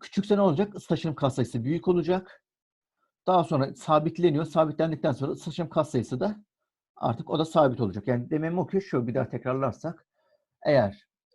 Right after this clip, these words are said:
ısı akısı sabitse, zaten sabit ısı akısı çözmüştük ya.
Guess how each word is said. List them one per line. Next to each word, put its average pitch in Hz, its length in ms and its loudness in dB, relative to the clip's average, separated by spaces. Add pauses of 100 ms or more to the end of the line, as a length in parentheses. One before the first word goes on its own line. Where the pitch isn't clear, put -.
ısı 156 360 -4
akısı - 300 -4
sabitse, 135 680 -2 (840)
zaten 117 240 -6
sabit 117 280 -2
ısı - 160 -8
akısı 120 220 -4
çözmüştük 139 480 -8
ya. 87 160 -10